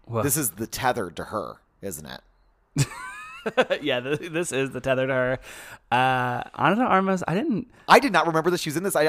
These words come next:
Speaker 2: I think that
Speaker 1: Me
Speaker 2: she wasn't
Speaker 1: neither.
Speaker 2: really anybody yet, and I had
Speaker 1: This is, like, the
Speaker 2: Knives Out
Speaker 1: first
Speaker 2: wasn't
Speaker 1: big
Speaker 2: out,
Speaker 1: thing.
Speaker 2: so.
Speaker 1: Yeah, and, like, she's, like,
Speaker 2: In
Speaker 1: I would
Speaker 2: it.
Speaker 1: say third lead
Speaker 2: She's, like,
Speaker 1: in this
Speaker 2: in,
Speaker 1: movie.
Speaker 2: in the movie. <laughs>
Speaker 1: Yeah, she's, like, very, she's both, like, a metaphor and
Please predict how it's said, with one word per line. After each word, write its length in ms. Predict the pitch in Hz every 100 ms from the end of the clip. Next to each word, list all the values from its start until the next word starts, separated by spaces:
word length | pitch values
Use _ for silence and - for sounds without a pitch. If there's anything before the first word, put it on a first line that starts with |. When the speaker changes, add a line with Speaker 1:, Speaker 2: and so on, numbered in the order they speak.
| 147
Speaker 2:
I 140 | 147
think 260 | 143 127 -
that 100 | -
Speaker 1:
Me 60 | 147
Speaker 2:
she 60 | 160
wasn't 260 | - 92
Speaker 1:
neither. 80 | 95 -
Speaker 2:
really 260 | 160 165
anybody 420 | 147 165 143 107 107
yet, 340 | 110 107 107 -
and 120 | 113
I 120 | 113
had 160 | 120 143
Speaker 1:
This 40 |
is, 40 | 214
like, 80 |
the 60 | 202
Speaker 2:
Knives 180 | 135 131
Out 60 | 127
Speaker 1:
first 80 | 123
Speaker 2:
wasn't 180 | 113 104
Speaker 1:
big 80 | 98
Speaker 2:
out, 220 | 98 107
Speaker 1:
thing. 60 | 104
Speaker 2:
so. 420 | - 110 107 101 _ _ _ _ _ -
Speaker 1:
Yeah, 400 | 123 185 262 101 -
and, 240 | 135 143
like, 240 | 131 127 123
she's, 260 | 185 233
like, 300 | 302 269 131 _ _ _ _ -
Speaker 2:
In 140 | 165 220
Speaker 1:
I 20 |
would 120 | 208
Speaker 2:
it. 0 |
Speaker 1:
say 180 | 117 90 _ -
third 280 | 110 107
lead 120 | 104 107
Speaker 2:
She's, 160 | 202
like, 120 | 240
Speaker 1:
in 80 | 240
this 40 | 202
Speaker 2:
in, 60 | -
Speaker 1:
movie. 200 | - 160
Speaker 2:
in 160 | 170 165
the 80 | 143 139 135 95 160 143 262 226 202
movie. 80 | -
<laughs> 60 | -
Speaker 1:
Yeah, 300 | 135 110 101
she's, 320 | - 165 160
like, 180 | 202 139
very, 680 | 110 110 123 139 139 143 135 - _
she's 280 | - 160 147 -
both, 320 | 131 131 135 - _ _ _ _ _ _ _ -
like, 100 | 113
a 60 | 113
metaphor 560 | 113 117 117 120 113 110
and 400 | 104 104 101